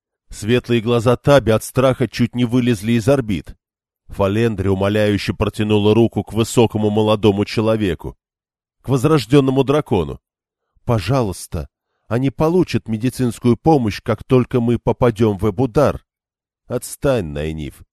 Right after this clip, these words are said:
сказал молодой человек. «Раз не хотят, значит, не хотят». Марат Дамани сердито нахмурилась,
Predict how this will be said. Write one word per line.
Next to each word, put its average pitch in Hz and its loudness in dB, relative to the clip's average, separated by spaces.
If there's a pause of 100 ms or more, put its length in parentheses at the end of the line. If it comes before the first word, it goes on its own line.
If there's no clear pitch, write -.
(260)
сказал 90 -4
молодой 92 -4
человек. 92 -6 (360)
«Раз 143 0
не 147 -2
хотят, 143 0
значит, 117 -2 (140)
не 117 -6
хотят». 110 -4 (920)
Марат 92 -4
Дамани 92 -2
сердито 90 -6
нахмурилась, 101 -4